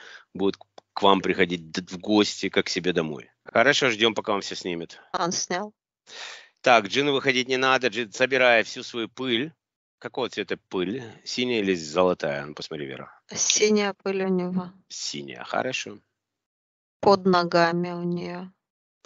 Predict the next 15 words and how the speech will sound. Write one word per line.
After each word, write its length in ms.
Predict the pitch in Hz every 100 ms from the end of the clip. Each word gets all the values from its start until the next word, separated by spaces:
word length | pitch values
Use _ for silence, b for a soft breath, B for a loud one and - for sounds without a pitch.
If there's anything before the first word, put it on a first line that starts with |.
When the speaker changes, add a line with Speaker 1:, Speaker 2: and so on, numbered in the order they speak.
| -
Speaker 2:
Устойчивость 760 | 190 - 175 170 170 156 165 -
он 100 | 165
ей 180 | 165 170
давал. 420 | 170 170 175 175 - _ _ _ _ -
Speaker 1:
В 80 | -
каком 300 | 110 107 98
плане 340 | 104 98 85
устойчивость? 840 | 80 - 82 76 67 55 - - _ _ _ _ -
Speaker 2:
Уверенность. 840 | 190 180 175 170 - 196 - - - - _ _ _ _ -
Speaker 1:
Это 140 | -
дракон 360 | - - 135 123
Speaker 2:
То, 60 |
что 60 | 113
Speaker 1:
заб- 60 | -
Speaker 2:
забир-, 440 | 180 - 180 175